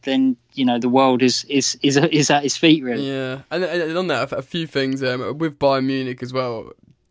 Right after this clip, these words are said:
Speaker 2: G-, uh, Gnabry has suddenly decided to become amazing as well, which, you know,
Speaker 1: <laughs> Yeah,
Speaker 2: they're gonna be
Speaker 1: that
Speaker 2: looking
Speaker 1: would
Speaker 2: at him like, you know, uh,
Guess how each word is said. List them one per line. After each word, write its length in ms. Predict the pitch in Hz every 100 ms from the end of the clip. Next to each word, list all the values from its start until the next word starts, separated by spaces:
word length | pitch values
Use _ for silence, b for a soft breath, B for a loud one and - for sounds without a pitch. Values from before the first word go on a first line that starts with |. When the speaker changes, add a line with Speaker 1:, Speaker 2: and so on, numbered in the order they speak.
| _
Speaker 2:
G-, 80 | -
uh, 180 | - 120
Gnabry 540 | 123 135 135 131 110
has 100 | 127
suddenly 380 | 123 120 120 113
decided 360 | 107 - 123 110
to 40 |
become 240 | - - 120
amazing 480 | 120 117 120 117 110
as 100 | 123
well, 240 | 117 113
which, 240 | 113 -
you 100 | 127
know, 80 | 123 - 208
Speaker 1:
<laughs> 120 | 156
Yeah, 240 | 165 151
Speaker 2:
they're 100 | 135
gonna 140 | 135 135
be 80 | 135
Speaker 1:
that 80 | 135
Speaker 2:
looking 140 | 131
Speaker 1:
would 100 | 123
Speaker 2:
at 60 | 135
him 220 | 131 131
like, 180 | 131 117
you 80 |
know, 220 | 139 127 -
uh, 180 | 139